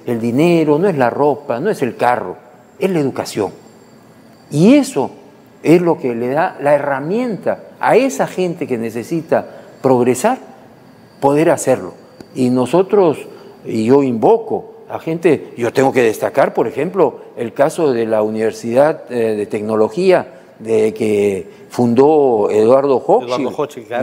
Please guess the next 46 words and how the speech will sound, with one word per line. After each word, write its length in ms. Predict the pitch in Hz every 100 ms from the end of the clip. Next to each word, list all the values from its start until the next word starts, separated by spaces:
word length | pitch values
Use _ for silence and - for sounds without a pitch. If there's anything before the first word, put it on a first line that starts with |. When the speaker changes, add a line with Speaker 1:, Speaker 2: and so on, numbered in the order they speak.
| 131
Speaker 1:
Yo 60 |
creo 280 | 110 147 190
que 220 | 123 120 - -
Speaker 2:
Sí, 80 |
Speaker 1:
es 80 | 120
Speaker 2:
sí. 60 | 120
Speaker 1:
muy 260 | 208 302 214
valioso. 680 | 131 117 254 349 320 -
Speaker 2:
Sí. 200 | 127 151 165 - -
Speaker 1:
Y 220 | 113 113
Eduardo 340 | 113 147 190 160 -
Hochschild 380 | 185 190 180 151 - _
tiene 240 | - 170
un 120 | 175 175
apellido 420 | 165 143 180 185
que 120 | 151
compartimos, 760 | 147 131 139 139 233 233 180
pues, 240 | - 202 190
en, 80 | 160
en 120 | 139
Speaker 2:
Absolutamente, 520 | 135 143 151 180 214
Speaker 1:
Chile, 140 | 170 143
Speaker 2:
claro. 180 | 143
Speaker 1:
Chile 240 | 226 262 208
y 80 | 151
Perú. 360 | 160 240 311 -
Speaker 2:
Claro. 320 | 117 147 147 110
Speaker 1:
Y, 380 | 151 143 143 123 120
y 40 |
creo 340 | 123 135 233 254
que 140 | 175
eso 160 | 185 220
es, 180 | - - -
eso 220 | 147 185
es 60 | 202
muy 160 | 190 226
valioso. 440 | 185 254 277 - - -
Y 120 | 285
hay 160 | 330 330
otros 300 | 349 320 254
ejemplos. 600 | 247 320 330 262 113 104 - - - - -
Deberían 360 | 139 147 175 147
de 80 |
haber 180 | 135 139
muchos 300 | 131 123 110
más. 340 | 98 98 -